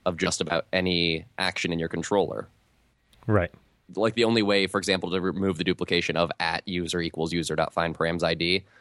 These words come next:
Speaker 1: would be to use before action. Otherwise, it's always gonna be extracting one line to a method,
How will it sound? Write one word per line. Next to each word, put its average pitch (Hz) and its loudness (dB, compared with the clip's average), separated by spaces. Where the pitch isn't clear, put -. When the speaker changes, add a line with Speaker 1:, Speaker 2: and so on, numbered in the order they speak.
Speaker 1:
would 101 0
be 92 0
to 90 2
use 85 2
before 85 0
action. - -6
Otherwise, 87 2
it's 82 -2
always 87 2
gonna 82 -2
be 80 2
extracting 90 -2
one 85 2
line 80 -4
to 80 -2
a - 0
method, 82 -2